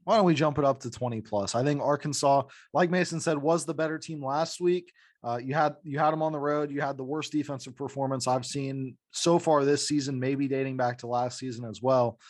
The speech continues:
Um, this is gonna be an Arkansas team that comes out fired up. They feel they got robbed last year because they got robbed last year. They should have won this game. They did win this game last year.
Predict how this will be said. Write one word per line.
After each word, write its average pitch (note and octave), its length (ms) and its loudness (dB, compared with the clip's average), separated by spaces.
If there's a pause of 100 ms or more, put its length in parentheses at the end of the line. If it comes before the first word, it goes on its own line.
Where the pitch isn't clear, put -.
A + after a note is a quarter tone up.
(240)
Um, A#2+ 440 0 (420)
this E3 160 2
is F3 80 0
gonna E3+ 180 2
be E3 80 2
an D#3 60 0
Arkansas D3 400 0
team C#3+ 180 -8
that C#3 80 -8
comes C#3 240 -2
out C3+ 160 2
fired C#3 320 4
up. C3+ 220 2
They C#3 100 -2
feel C#3+ 220 -2
they C#3 100 -2
got C3+ 200 -2
robbed C3 300 -2
last C3 300 -2
year C3 380 -6
because D#3 340 2
they D3 140 2
got C3+ 200 2
robbed A#2+ 280 -2
last B2+ 320 -2
year. C3 100 -6
They B2 100 -6
should D3+ 200 -2
have C#3+ 60 0
won C#3 160 0
this C#3 200 -8
game. C3 300 -6 (240)
They E3 100 6
did F3 240 4
win D#3 220 2
this C#3+ 180 -2
game C#3 240 -4
last C3+ 340 -2
year. C3 300 -4